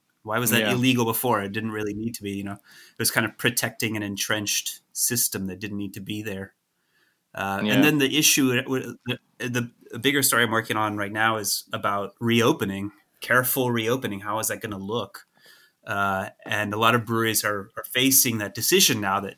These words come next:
Speaker 1: that states like mine and Missouri is officially open as of today.
Speaker 2: Yeah.
Speaker 1: And officially today, a brewery tap room could reopen today if it wanted to. I haven't found any that actually are because they're scared.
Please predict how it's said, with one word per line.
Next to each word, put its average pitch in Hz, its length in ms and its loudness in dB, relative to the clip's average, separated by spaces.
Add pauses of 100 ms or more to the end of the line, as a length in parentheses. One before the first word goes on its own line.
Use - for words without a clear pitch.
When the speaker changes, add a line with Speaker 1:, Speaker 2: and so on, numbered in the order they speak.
Speaker 1:
that - 180 -8
states 123 380 2
like 107 160 0
mine 113 320 2
and 104 260 -6
Missouri 120 420 0
is 131 260 0
officially 131 440 -2
open 123 320 2
as 110 220 -2
of 113 160 -4
today. 107 560 -6 (520)
Speaker 2:
Yeah. 123 260 2
Speaker 1:
And 120 280 2 (100)
officially 139 500 4
today, 120 480 2 (180)
a 120 80 -2
brewery 131 320 2
tap 156 300 4
room 160 180 -2
could 139 160 -2
reopen 131 460 2
today 131 420 2
if 123 120 -2
it 98 120 -4
wanted 139 300 0
to. 95 260 -6 (260)
I 107 120 0
haven't 135 360 0
found 120 240 2
any 107 200 -4
that 98 140 -8
actually 104 340 -2
are 110 280 2
because 98 320 -8
they're 98 140 -8
scared. 104 500 -4